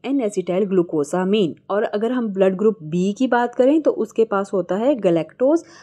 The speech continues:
अगर हम एबी दोनों की बात करें तो उसके पास दोनों होते हैं, ठीक है, galactose भी होगा and nag, N acetyl glucosamine, वो भी प्रेजेंट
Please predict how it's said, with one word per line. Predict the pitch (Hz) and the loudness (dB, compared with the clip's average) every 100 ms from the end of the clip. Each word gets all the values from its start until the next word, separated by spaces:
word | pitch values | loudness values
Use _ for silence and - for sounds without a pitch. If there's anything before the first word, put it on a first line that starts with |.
| - | -6
अगर | - 269 349 | 0 4 4
हम | 359 285 - | 4 0 -2
एबी | 240 247 226 254 | -2 0 0 2
दोनों | 202 185 196 | 2 2 0
की | 226 254 | 0 0
बात | 233 226 226 | 2 0 0
करें | 240 254 302 | 0 0 0
तो | 277 | -2
उसके | 214 - 233 | -4 -4 -2
पास | 214 208 214 - | 0 0 -2 -2
दोनों | 180 180 185 | 0 0 0
होते | 156 139 156 | -4 -4 -6
हैं, | 160 - - _ _ - | -6 -8 -16 _ _ -14
ठीक | 247 | -4
है, | 302 214 | -4 0
galactose | 190 180 - 226 226 214 | 0 0 -2 0 0 0
भी | 262 | 2
होगा | 269 226 247 349 359 _ _ _ - | 4 4 2 0 -2 _ _ _ -10
and | 208 269 285 - 202 | -4 -2 -2 -6 -4
nag, | 196 160 127 _ _ _ - | -2 -2 -4 _ _ _ -10
N | 226 214 | -6 -6
acetyl | 214 208 208 302 320 202 | -6 0 2 2 0 0
glucosamine, | 208 208 196 196 233 220 254 330 - _ _ _ 180 | 2 2 0 0 0 0 0 -2 -6 _ _ _ 0
वो | 190 | 2
भी | 180 254 | 2 0
प्रेजेंट | - 156 160 262 | -2 -2 -2 -2